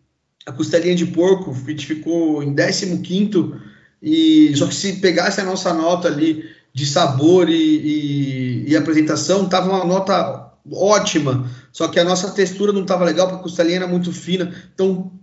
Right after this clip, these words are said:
todos esses resultados pra gente já era uma coisa muito, muito bacana, porque, é, cara, eu sentia, e eu acho que meu time também, eu não queria demonstrar isso,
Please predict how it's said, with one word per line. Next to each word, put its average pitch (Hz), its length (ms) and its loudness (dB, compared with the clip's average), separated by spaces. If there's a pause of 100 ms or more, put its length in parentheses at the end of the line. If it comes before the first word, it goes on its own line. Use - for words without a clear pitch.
(240)
todos 302 320 2
esses 254 260 -6
resultados 185 560 2
pra 156 160 -10
gente 202 260 -6
já 180 120 -2
era 214 180 -2
uma 190 160 -4
coisa 190 220 -2
muito, 165 520 -2
muito 170 420 -4
bacana, 143 840 0 (400)
porque, 156 1400 2 (680)
é, 147 680 0 (120)
cara, 180 260 4
eu 226 120 4
sentia, 175 840 -2
e 147 60 -2
eu 156 140 2
acho 196 180 -4
que 208 60 -8
meu 175 160 0
time 214 280 -4
também, 156 800 -2
eu 151 140 2
não 175 100 2
queria 180 180 2
demonstrar 165 540 0
isso, 160 160 -6